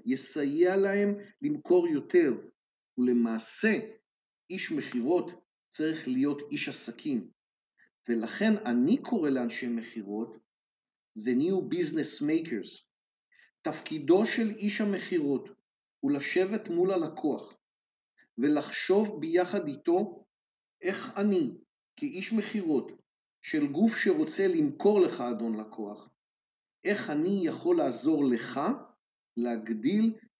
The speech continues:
את העסקים שלך, ומה נדרש ממני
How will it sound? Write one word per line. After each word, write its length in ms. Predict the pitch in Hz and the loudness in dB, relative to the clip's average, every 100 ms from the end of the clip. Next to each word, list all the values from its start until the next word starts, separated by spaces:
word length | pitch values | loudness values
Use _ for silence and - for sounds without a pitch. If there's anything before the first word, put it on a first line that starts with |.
| - | -10
את 140 | - 127 | -8 -8
העסקים 720 | - - 113 - 156 151 147 - _ - | -10 -10 -12 -6 -2 -2 -4 -14 _ -8
שלך, 640 | - - 120 104 - - 123 - _ _ _ _ _ _ _ _ - | -2 0 -2 -4 -4 -4 -4 -8 _ _ _ _ _ _ _ _ -10
ומה 260 | 101 113 165 | -2 0 2
נדרש 600 | 180 131 120 185 226 208 | 0 0 0 2 0 0
ממני 580 | 160 127 120 117 117 | 2 2 2 0 0